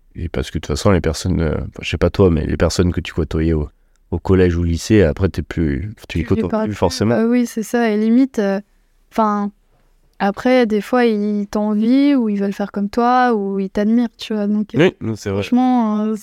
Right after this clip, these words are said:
Speaker 2: sert à rien de se poser des questions. Si tu veux le faire, fais-le. Pour tout, en plus, c'est pour tous les corps de métier, pour le coup.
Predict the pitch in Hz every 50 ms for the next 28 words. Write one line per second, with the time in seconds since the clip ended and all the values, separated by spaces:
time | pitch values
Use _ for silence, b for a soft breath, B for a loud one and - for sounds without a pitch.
0 | - - - 208 202 208 226 240 226 - 220 202 220 220 214 220 202 208 202 -
1 | 196 - - - 233 233 - - - - 190 185 - - 214 196 - - 196 180
2 | 214 202 - _ _ _ _ _ _ _ _ _ _ - 214 196 - - - 294
3 | 302 262 226 208 202 247 - - 214 202 - 190 - - - 247 226 220 202 -
4 | 202 202 202 202 202 208 - - 254 226 - - _ _ _ - - 208 208 202
5 | - - 208